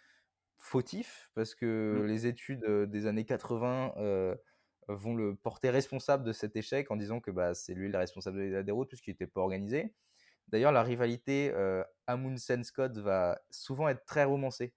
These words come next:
Speaker 1: C'est-à-dire que longtemps, on a fait passer Amundsen pour le froid, sans cœur, hyper organisé, et Scott pour le fougueux, plein de courage, un peu nul, mais qui va un peu,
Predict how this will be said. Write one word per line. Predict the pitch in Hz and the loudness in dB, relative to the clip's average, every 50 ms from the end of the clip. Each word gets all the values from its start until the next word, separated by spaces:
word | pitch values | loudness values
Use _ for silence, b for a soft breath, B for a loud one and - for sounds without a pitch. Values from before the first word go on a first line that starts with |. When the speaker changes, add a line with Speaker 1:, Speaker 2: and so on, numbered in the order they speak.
| b b b b b b | b b b b b b
Speaker 1:
C'est-à-dire | b - 117 107 - | b 0 0 0 2
que | - | 2
longtemps, | 120 127 123 - 143 143 | 0 0 0 0 2 2
on | 139 | 2
a | 120 | 2
fait | 113 - 110 101 | 0 0 0 0
passer | 117 107 - 120 | -2 -2 0 0
Amundsen | 113 117 120 120 - - 135 127 123 | 0 0 0 -2 -2 -2 -4 -4 -4
pour | - - 95 95 | -6 -6 -4 -2
le | 98 95 | -2 -2
froid, | - - - - 110 107 110 110 | -2 -4 0 2 4 4 4 2
sans | - - 107 | -2 -6 -8
cœur, | 101 - 110 113 117 117 98 92 82 | -4 0 2 2 4 4 2 0 -2
hyper | 90 90 - - 123 107 101 | -4 -6 -2 0 2 2 2
organisé, | 101 104 110 107 98 104 120 127 - - | 0 -2 -2 -4 -2 -2 0 0 0 -2
et | 110 | -4
Scott | - - - 123 123 | -4 0 0 0 0
pour | - - 101 101 | 0 0 0 0
le | 98 | 0
fougueux, | 95 - - - 117 117 117 117 117 107 | -2 -4 -8 -10 -6 0 2 2 2 2
plein | - 107 101 101 | 0 -2 -2 -2
de | 98 | -4
courage, | - - 92 101 107 107 107 98 | -6 -2 2 4 4 4 4 0
un | 95 | -4
peu | - - 101 | -4 -4 -4
nul, | 98 104 117 127 139 139 123 107 98 | -4 -4 -2 -2 0 0 0 0 0
mais | 101 98 - | -2 -4 -6
qui | - - 104 98 | -6 -6 -2 2
va | 101 98 90 87 85 - - | 4 4 4 4 4 2 -2
un | - - | -4 -6
peu, | - 113 104 95 | -4 -4 -4 -4